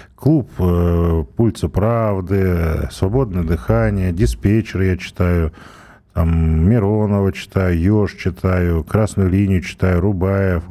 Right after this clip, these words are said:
Просто у меня открыт сейчас «Живов». Раньше всех, ну, почти Ридус,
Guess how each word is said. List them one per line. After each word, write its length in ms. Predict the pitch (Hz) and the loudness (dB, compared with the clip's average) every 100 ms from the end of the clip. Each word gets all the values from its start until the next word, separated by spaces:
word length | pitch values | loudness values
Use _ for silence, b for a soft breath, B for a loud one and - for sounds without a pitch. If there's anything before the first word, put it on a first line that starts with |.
| B B - | B B -4
Просто 260 | 92 - | -4 0
у 40 | 101 | 2
меня 120 | 92 | 0
открыт 320 | 92 127 110 | 0 -2 0
сейчас 220 | - 80 | 0 0
«Живов». 480 | 80 113 110 95 90 - B B B B B B | 2 2 2 2 -2 -8 B B B B B B
Раньше 380 | 85 107 104 104 | 0 2 2 0
всех, 340 | - 117 110 95 | 0 0 0 0
ну, 120 | 87 | 0
почти 540 | 90 82 - - 98 | -2 -4 -4 0 2
Ридус, 640 | 92 117 101 95 82 - | 2 2 2 0 -2 -12